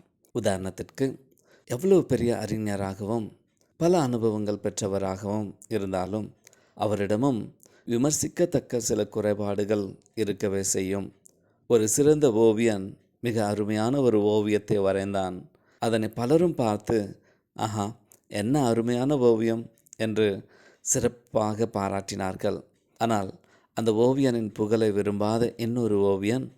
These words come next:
அந்த ஓவியத்தில் எங்கேனும் குறைபாடு இருக்கிறதா என்று தேடி, இறுதியாக ஒரு சிறு குறைபாட்டை கண்டுபிடித்து, அதனை விமர்சனம் செய்தான். ஆனால், அது பொறாமையினால் வந்தது என்பதை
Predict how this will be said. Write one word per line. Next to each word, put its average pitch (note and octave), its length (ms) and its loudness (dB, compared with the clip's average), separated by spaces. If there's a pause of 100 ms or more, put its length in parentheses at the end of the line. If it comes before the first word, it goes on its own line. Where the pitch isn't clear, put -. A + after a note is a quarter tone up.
(280)
அந்த B2 200 0
ஓவியத்தில் B2+ 840 2 (300)
எங்கேனும் C3 560 0
குறைபாடு C#3 500 2
இருக்கிறதா A#2+ 720 2 (180)
என்று G#2+ 300 -4
தேடி, G#2+ 520 -2 (420)
இறுதியாக A#2+ 800 2 (440)
ஒரு A2 240 0
சிறு B2+ 320 4
குறைபாட்டை A2+ 580 2
கண்டுபிடித்து, G2+ 840 -2 (360)
அதனை G#2+ 360 -2
விமர்சனம் G2+ 560 -2
செய்தான். F#2+ 520 -4 (380)
ஆனால், G#2+ 460 -2 (360)
அது A2 180 0
பொறாமையினால் B2+ 840 2
வந்தது A#2+ 640 2
என்பதை G#2 680 0